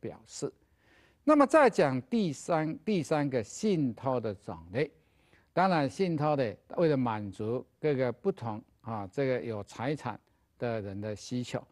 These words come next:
那么通常的实务上呢，那么信托基于他的，啊，一般的这个委托人的意愿的不一样，那么有做这样的区分。第一个，依委托人的分类有两种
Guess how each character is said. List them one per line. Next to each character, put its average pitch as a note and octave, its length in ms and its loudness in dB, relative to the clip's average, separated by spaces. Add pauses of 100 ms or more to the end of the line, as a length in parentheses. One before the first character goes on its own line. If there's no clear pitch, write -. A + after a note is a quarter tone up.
(420)
那 C3+ 120 0
么 C3+ 200 2
通 G3 340 0
常 A2+ 220 -4
的 G#2 120 -8
实 - 300 -10
务 D3 180 0
上 A#2+ 300 -2
呢， G2 160 -10 (460)
那 C3 100 -2
么 A#2+ 200 0
信 F3+ 440 -2
托 D3 320 -2 (240)
基 F3+ 400 0
于 A#2 60 -2
他 D3+ 320 -2
的， C#3 260 0 (300)
啊， A#2+ 320 -2 (280)
一 F3 120 -2
般 D3+ 280 2
的 C3+ 160 2
这 C#3 220 -2
个 B2 160 -2
委 A2+ 200 0
托 E3 260 2
人 A#2 180 0
的 A2 240 -2
意 E3+ 200 -2
愿 D3+ 180 0 (440)
的 A#2 120 -4
不 G3 280 -2
一 C#3 120 0
样， F#3+ 180 0 (480)
那 C3+ 140 0
么 C#3 100 2
有 A2 160 -2
做 D3 240 0
这 C#3+ 140 0
样 B2+ 100 0
的 A2 100 -4
区 A#2+ 300 -4
分。 A#2 180 -2
第 D3+ 200 2
一 D3+ 40 2
个， C#3 200 2 (540)
依 B3+ 260 4
委 C3+ 200 4
托 E3+ 300 4
人 B2+ 100 0
的 G#2+ 140 -4
分 B2+ 300 -2
类 C3+ 200 -2 (180)
有 G#2+ 100 -10
两 A2 280 -6
种 - 160 -10